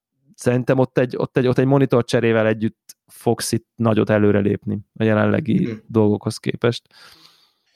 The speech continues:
Speaker 2: És én azért szoktam egyébként még kíváncsi lenni ezekre az új konzolok, nem csak, hogy, hogy, új hardware, meg új gadget, hanem hogy felhasználó élmény, hogy hogyan
Speaker 1: Abszolút.
Speaker 2: változik így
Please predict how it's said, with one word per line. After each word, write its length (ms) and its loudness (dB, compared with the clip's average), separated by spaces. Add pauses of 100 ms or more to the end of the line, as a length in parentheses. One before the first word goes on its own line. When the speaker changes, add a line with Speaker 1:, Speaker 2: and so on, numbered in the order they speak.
Speaker 2:
És 120 -18
én 260 -4 (140)
azért 300 4
szoktam 340 2
egyébként 600 2
még 180 2
kíváncsi 760 0
lenni 300 2
ezekre 440 2
az 160 0
új 300 0 (420)
konzolok, 460 2
nem 220 2
csak, 220 -2
hogy, 280 -2
hogy, 640 0 (140)
új 200 0
hardware, 520 0
meg 200 -6
új 180 2
gadget, 480 0
hanem 240 -2
hogy 160 -2 (440)
felhasználó 800 2
élmény, 500 2
hogy 160 0
hogyan 300 0
Speaker 1:
Abszolút. 280 2
Speaker 2:
változik 440 0
így 160 -4